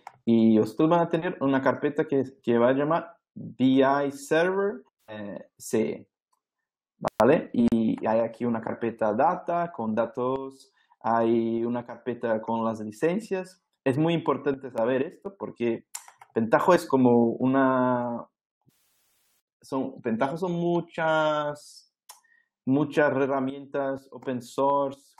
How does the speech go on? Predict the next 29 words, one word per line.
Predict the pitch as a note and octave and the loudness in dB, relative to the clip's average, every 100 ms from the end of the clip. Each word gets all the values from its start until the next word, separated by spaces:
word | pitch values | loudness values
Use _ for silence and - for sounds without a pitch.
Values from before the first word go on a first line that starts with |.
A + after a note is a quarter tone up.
| - | -10
juntas, | D#3+ F#3+ A2 - | -10 -8 -10 -4
¿sabes? | D#3 F#3 - A2 | -4 -4 -6 -12
Entonces, | G#2+ B2 B2+ C#3 C3+ - _ _ - - - - | -8 -6 -2 -2 -4 -18 _ _ -20 -20 -20 0
¿qué | B2+ | 2
pasa? | - D3+ D#3+ A2 | 6 6 6 0
Es | G#2+ | 0
que | - G#2+ | -6 0
cuando | B2 A#2+ A#2 A#2 | 4 6 4 2
tú | D3 | 4
haces | D3+ D3 C#3+ C3+ | 4 4 -2 -8
un | C3+ | -4
proyecto | C3 B2+ C3+ C3+ B2+ | 0 2 2 0 -4
así, | B2+ - D#3 E3 - _ _ _ - | -2 0 0 0 -8 _ _ _ -6
tú | A#2+ | -4
tienes | D3+ D#3 - | 0 0 0
que | A#2 | -2
poner | A2+ A2+ A#2+ A#2+ - | 2 4 2 0 -2
todo | D3 D3 D#3 D#3 D#3 D3+ | 4 6 6 4 2 2
lo | B2 | -2
que | A#2 A#2 | -2 0
ha | A#2+ | 0
utilizado. | - G2 - C3 A2+ | -2 -10 -4 -2 -2
Entonces, | - A#2 A#2+ A#2 - _ _ | -4 -8 -8 -8 -12 _ _
si | _ C3 | _ 4
alguien | C#3 D3 E3 D#3+ | 4 4 -2 -4
quiere | - D#3+ D#3 | -4 -2 -2
saber | D3 C#3+ D3 D3+ | -4 -4 -4 -6
en | - C#3 C#3 | -4 -4 -2
detalle, | C3+ C3+ D3 B2+ C3+ | -4 -2 -2 -2 -6